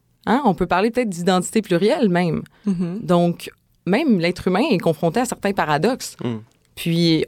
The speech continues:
Speaker 1: c'est comme si on n'acceptait pas ça. Et si on accepte le changement des saisons à l'extérieur, pourquoi est-ce qu'on l'accepterait pas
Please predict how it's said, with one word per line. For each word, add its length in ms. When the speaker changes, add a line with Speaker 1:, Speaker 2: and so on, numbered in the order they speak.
Speaker 1:
c'est 160
comme 140
si 80
on 80
n'acceptait 460
pas 140
ça. 180
Et 100
si 180
on 60
accepte 320
le 80
changement 360
des 100
saisons 320
à 40
l'extérieur, 460
pourquoi 240
est-ce 140
qu'on 360
l'accepterait 680
pas 180